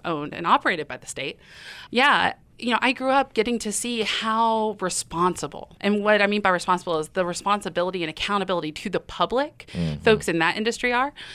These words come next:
Speaker 1: to where I think there's opportunities to go behind the fence or behind the grid, behind,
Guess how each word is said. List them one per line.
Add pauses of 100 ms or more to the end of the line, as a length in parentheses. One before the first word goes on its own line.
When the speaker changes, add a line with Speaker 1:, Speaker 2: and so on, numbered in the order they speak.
(140)
Speaker 1:
to
where
I
think
there's
opportunities
to
go
behind
the
fence
or
behind
the
grid, (140)
behind,